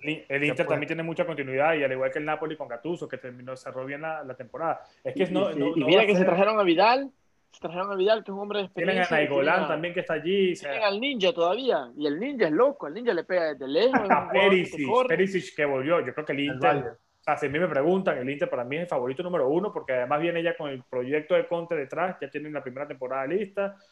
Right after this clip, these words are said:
Speaker 1: ya es un equipo mucho más aceitado,
Speaker 3: Lukaku,
Speaker 1: y creo
Speaker 3: Lukaku
Speaker 1: que lo de la
Speaker 3: ya se
Speaker 1: Ju-,
Speaker 3: acostumbró al calcio
Speaker 1: exacto.
Speaker 3: italiano, o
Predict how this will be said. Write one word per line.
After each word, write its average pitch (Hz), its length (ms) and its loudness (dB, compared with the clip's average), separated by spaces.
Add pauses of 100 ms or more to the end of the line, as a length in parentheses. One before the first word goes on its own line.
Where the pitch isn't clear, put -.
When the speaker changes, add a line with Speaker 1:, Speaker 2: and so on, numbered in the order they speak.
(180)
Speaker 1:
ya 139 140 0
es 147 60 -2
un 147 100 -4
equipo 143 220 -2
mucho 147 320 -4
más 139 400 0
aceitado, 180 720 -2
Speaker 3:
Lukaku, 202 580 0
Speaker 1:
y 156 200 -2
creo 156 180 0
Speaker 3:
Lukaku 196 200 2
Speaker 1:
que 151 60 0
lo 147 80 2
de - 0 -
la 208 60 6
Speaker 3:
ya 190 80 4
se 190 60 -4
Speaker 1:
Ju-, - 40 -2
Speaker 3:
acostumbró 180 360 -4
al 170 80 -2
calcio 185 240 -2
Speaker 1:
exacto. 170 200 2
Speaker 3:
italiano, 208 360 4
o 180 80 -14